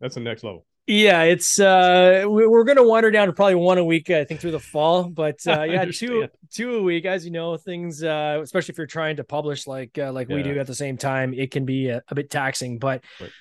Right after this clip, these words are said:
Speaker 2: uh, I absolutely love it, and, uh, and I know you love it too, right? So that's kinda what gets us into this and, uh, and kinda sharing our stories and other people's stories, which I think is pretty awesome.
Speaker 1: Hundred percent.
Speaker 2: Uh, for the people who don't know,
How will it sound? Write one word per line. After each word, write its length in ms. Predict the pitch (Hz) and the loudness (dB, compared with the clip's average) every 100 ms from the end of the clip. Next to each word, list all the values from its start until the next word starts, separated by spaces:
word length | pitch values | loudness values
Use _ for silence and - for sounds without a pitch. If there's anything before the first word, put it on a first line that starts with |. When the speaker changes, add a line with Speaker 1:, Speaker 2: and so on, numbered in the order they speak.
| _ | _
Speaker 2:
uh, 160 | 160 147 | -2 -2
I 100 | 143 | 0
absolutely 360 | 185 - 185 135 | 0 0 0 0
love 240 | 123 127 | -2 -6
it, 100 | 107 _ - | -6 _ -12
and, 380 | 139 135 131 131 | -6 -4 -4 -4
uh, 160 | 127 | -4
and 100 | 147 | -2
I 60 | 156 | -2
know 120 | 156 | 0
you 180 | 151 156 | 0 2
love 160 | 143 131 | 0 -2
it 100 | - | -8
too, 220 | 143 123 | -10 -10
right? 240 | 120 131 | -8 -8
So 160 | - 139 | -6 -4
that's 260 | 147 156 | 0 -2
kinda 260 | - 151 139 | -4 -6 -6
what 320 | 131 139 120 | -6 -6 -6
gets 300 | 156 139 - | -6 -6 -4
us 360 | 139 127 - - | -8 -8 -10 -10
into 280 | 180 170 160 | -8 -6 -6
this 360 | 143 151 147 - | -6 -6 -6 -8
and, 300 | 135 131 131 | -10 -10 -10
uh, 300 | 131 127 127 | -8 -8 -8
and 140 | 135 127 | -10 -10
kinda 220 | 143 123 | -8 -8
sharing 360 | - 147 143 131 | -8 -6 -6 -8
our 80 | |
stories 380 | 120 147 165 180 | -8 -4 -2 -2
and 80 | 247 | -6
other 140 | 320 | -8
people's 240 | - 139 113 | -8 -10 -14
stories, 320 | 131 110 107 | -14 -16 -16
which 100 | 113 | -18
I 60 | 120 | -16
think 160 | 131 | -14
is 100 | 113 | -16
pretty 260 | - 139 117 | -16 -14 -12
awesome. 360 | 113 131 98 107 _ _ - - | -12 -14 -14 _ _ _ -20 -10
Speaker 1:
Hundred 160 | 160 143 | -6 -4
percent. 240 | 127 208 | 0 -2
Speaker 2:
Uh, 40 | - _ _ | -2 _ _
for 140 | - 226 | -2 -2
the 60 | |
people 260 | - 349 349 | 0 0 2
who 260 | 294 208 127 | 2 0 2
don't 380 | 175 165 180 - | 2 2 0 -4
know, 640 | 156 151 151 147 143 139 | -6 -4 -2 -2 -2 -4